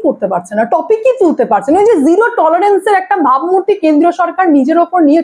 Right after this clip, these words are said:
চলছে যে মোদি মানে ভ্রষ্টাচারী নয়, কিন্তু বারবার ওই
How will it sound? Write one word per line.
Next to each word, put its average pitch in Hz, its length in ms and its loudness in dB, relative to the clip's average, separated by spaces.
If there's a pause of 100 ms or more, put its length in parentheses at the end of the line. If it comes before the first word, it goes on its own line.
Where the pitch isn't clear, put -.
চলছে 269 280 0 (380)
যে 285 80 -2 (140)
মোদি 294 240 2 (100)
মানে 349 140 2 (120)
ভ্রষ্টাচারী 330 600 -2 (120)
নয়, 220 200 0 (400)
কিন্তু 415 180 0 (200)
বারবার 427 420 0 (140)
ওই 466 100 4